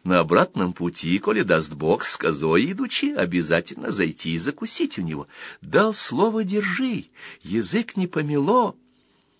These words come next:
И, в торопях закончив молитву,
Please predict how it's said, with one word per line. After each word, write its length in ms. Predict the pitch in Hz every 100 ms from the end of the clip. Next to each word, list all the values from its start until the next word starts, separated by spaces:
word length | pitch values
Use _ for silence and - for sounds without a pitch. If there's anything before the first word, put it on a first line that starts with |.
| _ _ _ _ _ -
И, 220 | 127 113
в 140 | -
торопях 680 | - 101 104 92 101 92 - -
закончив 800 | 76 90 - 87 82 - 82 -
молитву, 600 | 76 78 104 160 90